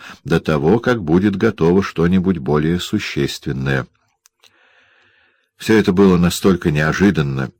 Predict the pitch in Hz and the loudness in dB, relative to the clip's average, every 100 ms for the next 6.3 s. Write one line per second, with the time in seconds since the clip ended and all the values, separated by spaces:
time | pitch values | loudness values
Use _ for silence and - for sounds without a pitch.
0 | - 85 73 - 87 80 78 69 - 69 | -4 -2 -2 -2 -2 -2 -4 -6 -6 -4
1 | 64 76 120 117 - 107 107 _ - _ | -2 0 2 0 -2 -4 -4 _ -20 _
2 | _ _ _ _ - - 85 85 - 92 | _ _ _ _ -16 -4 -2 0 0 2
3 | 151 - - 78 - 82 76 73 73 80 | 2 0 -4 -4 -2 0 0 -2 -2 -2
4 | - - 67 69 67 71 110 127 117 73 | -2 -8 -4 -2 -2 0 0 0 -2 -4
5 | - 80 71 78 110 - 73 65 - 98 | -2 -4 -2 0 0 -2 -4 -6 -2 2
6 | 120 117 | 2 2